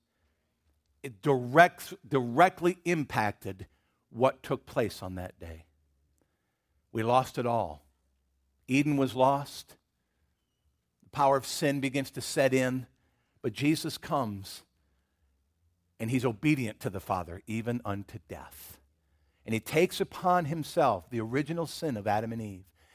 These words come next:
And he takes upon himself more than just that. He takes your sins of your past, your present, and your future. Whew. Is that powerful stuff or what?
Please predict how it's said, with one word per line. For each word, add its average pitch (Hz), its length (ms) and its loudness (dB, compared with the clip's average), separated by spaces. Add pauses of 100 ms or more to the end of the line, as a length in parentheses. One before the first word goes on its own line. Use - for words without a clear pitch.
(120)
And 127 80 -6
he 131 80 2
takes 170 360 0
upon 170 480 2
himself 143 560 0
more 147 240 2
than 294 120 -2
just - 220 -8
that. - 380 -6 (540)
He 143 100 -6
takes 147 260 -4
your 160 340 2
sins 80 680 -10 (300)
of 98 120 -14
your 101 80 -10
past, 143 600 0 (440)
your 82 100 -12
present, 135 600 -4 (480)
and 95 180 -16
your 85 100 -20
future. - 560 -20 (1200)
Whew. - 300 -10 (920)
Is 101 80 -12
that 156 160 2
powerful 160 320 -2
stuff - 300 -4
or 117 80 -2
what? 147 260 -12